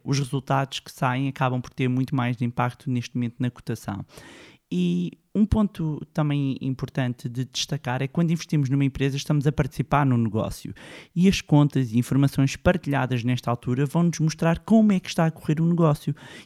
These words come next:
E o negócio do qual somos acionistas ou almejamos vir a ser. E um ponto também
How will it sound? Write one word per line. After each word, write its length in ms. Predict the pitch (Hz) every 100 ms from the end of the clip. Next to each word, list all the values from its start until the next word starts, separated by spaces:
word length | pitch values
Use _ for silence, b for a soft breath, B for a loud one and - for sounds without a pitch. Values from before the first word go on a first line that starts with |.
| -
E 40 |
o 20 |
negócio 420 | 127 113 131 - 202
do 80 |
qual 160 | 185 165
somos 560 | - 147 131 113 101 92
acionistas 640 | 127 - 147 156 220 196 -
ou 180 | 170 214
almejamos 480 | 160 131 131 143
vir 220 | 127 139 139
a 60 |
ser. 300 | - 120 101 B B B B B -
E 260 | 165 165 175
um 80 |
ponto 220 | 180 220 208
também 480 | 185 165 143 135